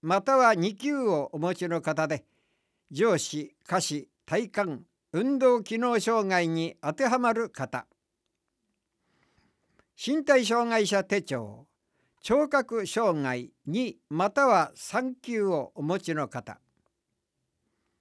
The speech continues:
身体障害者手帳、視覚障害一または二または三をお持ちの方。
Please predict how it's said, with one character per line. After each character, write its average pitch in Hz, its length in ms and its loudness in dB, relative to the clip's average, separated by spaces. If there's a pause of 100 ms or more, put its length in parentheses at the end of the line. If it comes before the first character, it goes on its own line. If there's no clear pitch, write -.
(760)
身 269 300 -2
体 247 220 4
障 233 260 0
害 214 160 0
者 185 200 0
手 175 180 -2
帳、 117 440 -10 (320)
視 - 160 -8
覚 262 380 0
障 185 320 2
害 120 320 -4 (320)
一 226 400 -10 (100)
ま 156 240 -2
た 262 160 0
は 196 220 4
二 156 340 -4 (440)
ま 175 120 -2
た 277 120 2
は 208 160 4
三 254 320 0
を 135 240 -2
お 139 80 -6
持 185 160 -2
ち 180 160 -6
の 156 120 -2
方。 - 360 -10